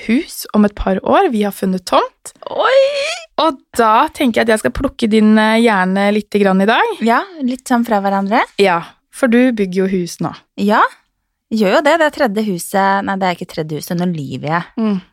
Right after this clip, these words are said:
Speaker 2: I beste sendetid.
Speaker 1: Skal
Speaker 2: Hallo.
Speaker 1: alltid overdrive, vet du.
Speaker 2: Ja, ja, ja. Fint skal det være. Det er tredje gang vi bygger. Vi har bygget ett hus tidligere, for, eh, elleve år siden.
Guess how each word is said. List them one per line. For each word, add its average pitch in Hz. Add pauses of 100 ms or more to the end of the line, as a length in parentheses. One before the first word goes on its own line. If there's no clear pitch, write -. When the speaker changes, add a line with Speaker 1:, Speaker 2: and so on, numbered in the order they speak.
Speaker 2:
I 185
beste 180
sendetid. 180
Speaker 1:
Skal 185
Speaker 2:
Hallo. 208
Speaker 1:
alltid 226
overdrive, 190
vet 233
du. 196
Speaker 2:
Ja, 196
ja, 190
ja. 156 (420)
Fint 165
skal 202
det 240
være. 202
Det 320
er 220
tredje 247
gang 180
vi 220
bygger. 190 (220)
Vi 196
har 185
bygget 175
ett -
hus 170 (140)
tidligere, 160 (760)
for, 208
eh, 190
elleve 165
år 160
siden. 226